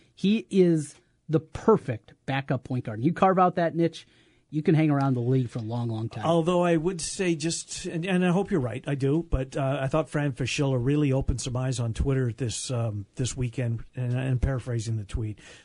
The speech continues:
Speaker 2: that he mentioned, you know, high school or, or college basketball players. Look at these guys that are running up and down the floor, spending their summers in Las Vegas,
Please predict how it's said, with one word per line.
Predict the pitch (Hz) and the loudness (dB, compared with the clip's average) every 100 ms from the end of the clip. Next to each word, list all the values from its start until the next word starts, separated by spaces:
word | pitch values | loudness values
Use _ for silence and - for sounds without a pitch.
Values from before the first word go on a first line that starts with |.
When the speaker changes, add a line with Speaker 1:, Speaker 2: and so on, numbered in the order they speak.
| - | -6
Speaker 2:
that | 131 | -2
he | 127 | 0
mentioned, | 131 117 143 120 110 - _ | -2 -2 -2 -2 -4 -12 _
you | 135 | -4
know, | 120 117 - | -2 -4 -8
high | - 143 | -4 -2
school | 135 - 143 127 120 - | -2 0 0 0 -2 -4
or, | 127 131 - | -4 -2 -4
or | 127 | -2
college | 135 139 131 107 | -2 0 0 0
basketball | 131 120 131 113 110 | 0 0 -2 -2 -2
players. | - 117 110 - - - - | -2 -2 -2 -6 -14 -18 -6
Look | 120 135 170 | -2 0 0
at | 165 | 0
these | 151 131 - | 0 0 0
guys | 135 127 120 110 113 | 0 0 0 -2 -4
that | 123 120 | -2 -2
are | |
running | 117 123 127 | -2 0 -2
up | 127 127 | -2 -2
and | 123 | -2
down | 123 120 | 0 -2
the | |
floor, | - 131 123 | -4 -4 -2
spending | - 120 120 120 | -2 -2 0 0
their | 107 | -2
summers | - 127 120 | 0 0 2
in | 123 | 2
Las | 123 117 | 2 2
Vegas, | - 123 110 104 | 0 0 0 -4